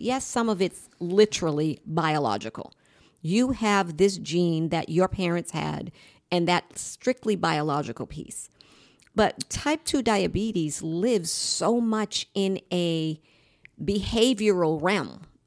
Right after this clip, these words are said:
of what it is you're doing, what you're eating, how you're acting, what your life is doing, that the environment pa-, plays an amazingly huge role in the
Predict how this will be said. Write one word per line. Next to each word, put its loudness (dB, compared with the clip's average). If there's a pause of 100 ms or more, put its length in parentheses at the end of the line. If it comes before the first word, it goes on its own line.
(180)
of 0
what 4
it 6
is 2
you're -2
doing, 2
what -4
you're -8
eating, -2
how -2
you're -2
acting, -2
what -6
your -6
life -2
is -6
doing, 2 (440)
that 2
the 0
environment -4
pa-, -6 (120)
plays 0
an -4
amazingly -4
huge -4
role 0 (560)
in 4 (340)
the 4